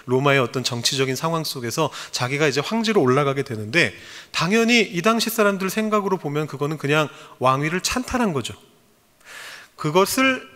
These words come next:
막기 위해서 어떤 말이 퍼지기 시작했느냐 하면 베스파시아누스가 황제가 될 때 어떤 사람이 앞에 왔는데, 맹인이 앞에 왔는데 이 맹인이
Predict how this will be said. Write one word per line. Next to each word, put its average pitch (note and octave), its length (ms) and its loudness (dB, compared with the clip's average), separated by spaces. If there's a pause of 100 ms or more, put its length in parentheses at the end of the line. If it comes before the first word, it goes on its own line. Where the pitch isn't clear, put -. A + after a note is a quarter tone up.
막기 D3+ 460 2
위해서 F#3 580 2
어떤 A3+ 880 -2
말이 C#3 300 2
퍼지기 A3 420 -2
시작했느냐 D3 680 -2
하면 G#2+ 360 -6 (440)
베스파시아누스가 A3+ 1080 2
황제가 G#3+ 460 0
될 B2+ 180 -6 (100)
때 A#2 280 -10 (160)
어떤 G3 540 -2
사람이 F#3+ 600 0 (120)
앞에 C3 300 -2
왔는데, A#2 440 -2
맹인이 C#3 480 -2
앞에 D3+ 220 -6
왔는데 G#2 680 -8 (360)
이 G#3+ 140 0
맹인이 D#3+ 640 2